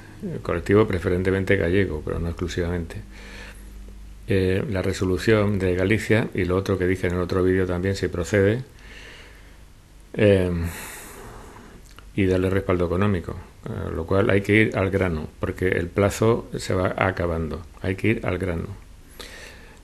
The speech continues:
La sentencia del Tribunal Supremo, que eventualmente se podía recurrir al Tribunal Constitucional, se dictó el catorce de septiembre y hay treinta días. Y la resolución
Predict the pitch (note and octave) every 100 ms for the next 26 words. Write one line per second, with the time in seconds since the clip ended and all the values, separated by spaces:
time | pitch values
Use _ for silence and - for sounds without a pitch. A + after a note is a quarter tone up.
0 | - F#2+ E2 E2+ F#2+ G#2 - G#2 G#2 -
1 | A2+ F#2 G2 F#2+ G2 - F#2 G#2 F#2 E2+
2 | F2+ F2+ E2+ E2 F#2+ F#2+ G#2 G2 F#2 E2+
3 | E2 F2+ F#2 F#2 F#2+ G2 F2+ F2 F2+ F#2+
4 | F2+ - G2 E2 G#2 G#2+ A#2+ - - -
5 | - - - - - - - - - F2+
6 | G#2 F#2+ F#2 F#2+ - G2 F#2+ F2+ G2+ G#2+
7 | G2+ F#2+ F#2 F2+ F2 F#2+ G#2 B2 B2+ -
8 | - - - - - - - - - -
9 | - - - - - - - - G#2 F#2+
10 | F#2 F#2+ F#2+ F#2 F#2 - F#2+ F#2 F#2 -
11 | F2+ F2 A2 A2 A#2